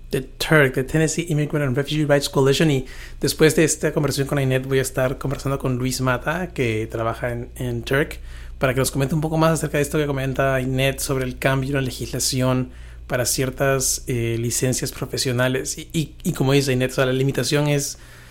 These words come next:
el tema, no solamente el tema temporal, de que cada dos años tengo que renovar y renovar esto. Entonces, imagínate, imagínate tener un trabajo en el cual cada dos años, o sea,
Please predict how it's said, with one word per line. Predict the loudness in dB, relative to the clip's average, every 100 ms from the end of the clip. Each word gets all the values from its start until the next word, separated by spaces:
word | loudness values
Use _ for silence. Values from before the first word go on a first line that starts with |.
| -20 -8
el | -4
tema, | 0 4 6 4
no | 4
solamente | 6 6 4
el | 4
tema | 4 4
temporal, | 4 4 2
de | 2
que | 0
cada | 4
dos | 4 2
años | -2
tengo | 0 0
que | 0 -4 -4
renovar | 0 2 2 0
y |
renovar | -2 -2 0 0
esto. | 0
Entonces, | 0 0 0
imagínate, | -2 0 2 2 4 2 2 -6 -16 -16 -16 -4
imagínate | 0 4 2 4
tener | 4
un |
trabajo | 8 8 8 2
en |
el | 0
cual | 2 2 0 -6
cada | -2 -2 0
dos | 0 0
años, | 0 -2 -4 -8
o | -4
sea, | -4